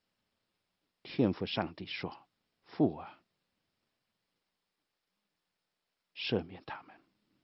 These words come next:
因为他们所做的，他们不晓得。”耶稣在这一种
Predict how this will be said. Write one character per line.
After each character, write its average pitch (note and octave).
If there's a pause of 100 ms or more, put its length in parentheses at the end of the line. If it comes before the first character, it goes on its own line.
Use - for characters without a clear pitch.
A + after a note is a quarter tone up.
(1600)
因 G#3
为 D#3 (360)
他 -
们 C3
所 F2+
做 G#2
的， - (320)
他 -
们 F2+
不 -
晓 -
得。” - (1900)
耶 A3
稣 F#3+ (260)
在 A#2+
这 -
一 G#3
种 G2